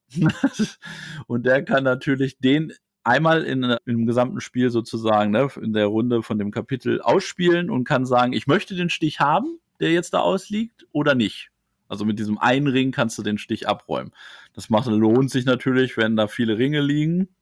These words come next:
und er würde ihn sonst nicht gewinnen, dann legt er den hin und dann nimmt er alle weg. Das ist halt ganz praktisch. Also, ja, und solche Sachen haben dann andere auch noch ein paar Boni, dann kommen später noch Karten dazu.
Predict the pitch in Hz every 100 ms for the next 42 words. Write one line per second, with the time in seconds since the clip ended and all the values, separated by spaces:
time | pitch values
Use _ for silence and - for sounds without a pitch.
0 | _ _ - 113 120 113 120 113 113 127
1 | - 117 117 113 147 185 143 113 113 113
2 | 117 131 135 135 131 113 104 104 101 98
3 | 90 87 - _ - - - - - _
4 | _ 107 113 110 95 - 101 95 101 95
5 | - 98 - 82 78 - 95 95 87 -
6 | - 101 104 104 123 143 147 127 123 117
7 | 120 117 113 113 110 104 117 104 - 151
8 | 151 139 - 131 131 123 127 127 127 123
9 | 107 101 107 - 113 104 98 - 107 101
10 | 104 92 - 120 117